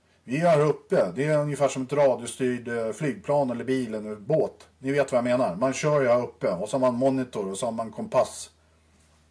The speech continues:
Och så ska man försöka hitta fram till det här föremålet där nere. Eh, men det är precis som att, nej, eh,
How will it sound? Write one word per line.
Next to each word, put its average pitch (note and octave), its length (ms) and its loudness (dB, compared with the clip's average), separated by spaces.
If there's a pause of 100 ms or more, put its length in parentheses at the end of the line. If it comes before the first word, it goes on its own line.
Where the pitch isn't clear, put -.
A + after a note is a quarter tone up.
(720)
Och A#2 100 -8
så - 40 -4
ska C#3 140 -2
man B2+ 100 2
försöka B2+ 280 -4
hitta C#3 380 -2
fram G2 260 -2
till G2+ 200 -2 (460)
det - 80 4
här A2+ 120 2
föremålet G#2+ 680 -2
där E2+ 80 -10
nere. E2+ 340 -10 (1400)
Eh, A#2+ 340 6
men C3+ 180 0
det E3 200 4
är G#3+ 100 8
precis D#3+ 440 -4
som C3+ 200 0
att, C3 200 0
nej, D#3+ 380 2 (160)
eh, C3+ 560 0